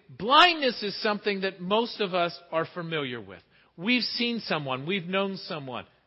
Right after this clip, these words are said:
For example, in this parish, I've seen a number of people that have been going blind or are blind because of macular degeneration. I had an aunt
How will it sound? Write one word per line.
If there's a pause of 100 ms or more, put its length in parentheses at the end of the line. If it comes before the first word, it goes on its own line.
(440)
For
example,
in
this (120)
parish, (280)
I've
seen
a
number
of
people (380)
that
have
been
going
blind
or
are
blind
because
of
macular
degeneration. (4000)
I
had
an
aunt